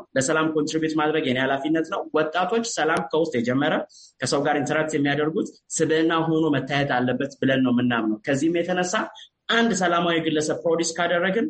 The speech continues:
ለሰላማዊቷ ሀገር አንድ ኮንትሪቢዩሽን አለን ማለት ነው። በጣም ብዙ ሰዎች ከረንትሊ እስኪከብ-፣ እስኪከብድ ድረስ በ-፣ በሰላም ጉዳይ ዴፊኒሽኑን በማጣት፣ አቲቲዩዱን በማጣት፣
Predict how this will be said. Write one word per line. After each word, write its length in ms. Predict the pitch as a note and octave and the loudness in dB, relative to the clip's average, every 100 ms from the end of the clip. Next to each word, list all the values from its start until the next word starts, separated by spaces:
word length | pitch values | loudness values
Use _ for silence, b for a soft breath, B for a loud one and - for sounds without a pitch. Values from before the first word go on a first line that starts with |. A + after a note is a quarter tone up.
| - | -2
ለሰላማዊቷ 640 | C#3 D#3+ D#3+ E3 D#3+ D#3+ | -2 0 0 2 0 0
ሀገር 280 | D#3 D#3+ F#3+ - | 0 0 -2 0
አንድ 200 | E3+ E3+ | 0 0
ኮንትሪቢዩሽን 560 | D#3 D3+ C#3 C3+ C3+ C3+ | 0 -2 0 -4 -2 -2
አለን 260 | B2+ B2 A#2+ | 0 2 2
ማለት 280 | A2 A2 - | 0 -2 -6
ነው። 120 | G#2+ - B _ | -14 -14 B _
በጣም 240 | B2+ E3 E3+ | -2 0 2
ብዙ 140 | E3 E3 | 0 0
ሰዎች 280 | F3 F3 | 0 -2
ከረንትሊ 440 | E3 D3+ C#3+ C#3+ E3 F3 E3+ - | 0 0 0 0 0 0 -4 -10
እስኪከብ-፣ 520 | - - D#3+ F3 D#3+ - | -16 -14 -6 0 0 0
እስኪከብድ 540 | C#3 - E3 F3 D#3+ E3+ | -2 -4 -2 0 2 0
ድረስ 300 | D#3+ F3+ A#3+ - | 0 0 -2 -6
በ-፣ 420 | - C3+ C3 C#3+ B2 | -2 0 0 0 0
በሰላም 420 | C#3 D3+ D#3+ D#3+ | 0 0 2 2
ጉዳይ 280 | D#3+ E3+ A#3+ - B _ _ | 0 0 -2 -4 B _ _
ዴፊኒሽኑን 540 | D#3+ D#3 E3+ E3+ E3+ F#3+ | 0 2 2 0 0 0
በማጣት፣ 480 | D3 C3 B2+ C3 B2+ - _ _ - C3+ C#3+ | 0 2 2 0 -4 -8 _ _ 0 2 2
አቲቲዩዱን 560 | C3 D3 F#3 G#3 G#3+ F#3 | 2 0 0 2 2 2
በማጣት፣ 500 | C#3+ C#3 B2+ C3 | 2 2 0 0